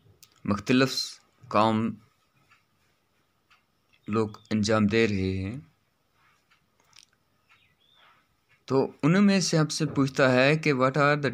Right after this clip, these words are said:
different kinds of works being done in this drawing?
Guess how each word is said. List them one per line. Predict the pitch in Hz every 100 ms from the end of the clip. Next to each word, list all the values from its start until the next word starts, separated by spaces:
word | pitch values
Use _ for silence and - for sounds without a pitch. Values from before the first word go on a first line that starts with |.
| 123
different | 123 151 151
kinds | 127 120 117
of | 120
works | 117 120 127 139 147 -
being | 117 120 120
done | 117 123 135 127
in | 113
this | 110 110 -
drawing? | 104 104 101 98 165